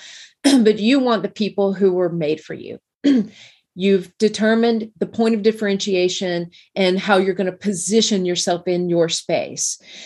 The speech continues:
So now we've gotta move forward into that development phase, and this is what you're talking about. So now what do we need, right? Uh, and here are some of the things we look at in that phase.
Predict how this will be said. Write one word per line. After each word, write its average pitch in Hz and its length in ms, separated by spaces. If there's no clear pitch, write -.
So 254 160
now 240 340
we've 254 160
gotta 208 160
move 196 300
forward 190 240
into 180 320
that 165 260
development 175 720
phase, 165 260
and 160 140
this 185 160
is 208 100
what 185 180
you're 175 100
talking 156 400
about. 73 340
So 175 160
now 247 340
what 208 220
do 190 60
we 160 200
need, 139 260
right? 175 300
Uh, 190 280
and 208 180
here 247 240
are 277 60
some 262 180
of 226 80
the 214 100
things 196 320
we 185 180
look 180 200
at 160 160
in 151 140
that - 220
phase. - 440